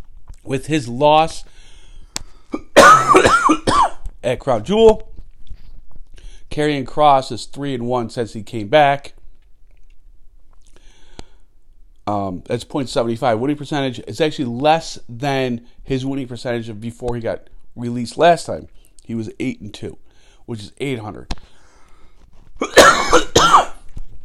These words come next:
If you take out his two matches against Drew McIntyre since he came back, his wins actually aren't that good of quality. He beat,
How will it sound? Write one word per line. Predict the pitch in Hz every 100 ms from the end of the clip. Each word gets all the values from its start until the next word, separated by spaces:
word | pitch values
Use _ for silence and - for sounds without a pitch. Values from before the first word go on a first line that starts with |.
| - - - -
If | 147 147
you | 165
take | - 165
out | 165 156
his | 147 123
two | - 180
matches | 165 147 - 135
against | 135 135 120 -
Drew | 127
McIntyre | 123 170 165 151 156 151 151 - -
since | - -
he |
came | - 123
back, | 123 151 131 - - - - - - - - _ - _ - - -
his | 113 104
wins | 123 165 160 135
actually | 135 135 135 127
aren't | - 117
that | 117 101
good | 113
of | 87
quality. | 160 151 147 147 143 - - - - - -
He | 131
beat, | 120 120 110